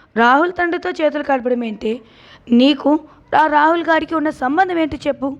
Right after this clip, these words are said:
అంటూ నిలదీసింది వనజ. "ఇక చాలు వనజ, నా నుండి ఇంతకన్నా నువ్వు రాబట్టగలిగే నిజాలు ఏమీ ఉండవు. ఇప్పటి వరకు నువ్వు ట్రై చేసింది చాలు. ఇక వెళ్ళి నీ పని నువ్వు చూసుకో,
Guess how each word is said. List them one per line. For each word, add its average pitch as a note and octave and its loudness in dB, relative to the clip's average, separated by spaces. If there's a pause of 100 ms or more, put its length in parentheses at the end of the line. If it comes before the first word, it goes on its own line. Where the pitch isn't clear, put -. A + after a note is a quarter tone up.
(120)
అంటూ A#3+ -2
నిలదీసింది A#3 -4
వనజ. G#3 -4 (760)
"ఇక C4+ 4
చాలు C4+ 2
వనజ, B3 0 (580)
నా C4 6
నుండి D#4+ 0
ఇంతకన్నా D#4+ 0
నువ్వు D4+ 0
రాబట్టగలిగే C4+ 0
నిజాలు B3+ -2
ఏమీ A#3 -4
ఉండవు. A3 -8 (480)
ఇప్పటి F4+ 2
వరకు F4 2
నువ్వు E4+ 4
ట్రై C4 2
చేసింది C4 -2 (140)
చాలు. G#3+ -4 (480)
ఇక B3 4
వెళ్ళి B3 2
నీ C4 2
పని B3+ 0
నువ్వు B3+ -2
చూసుకో, A#3+ -4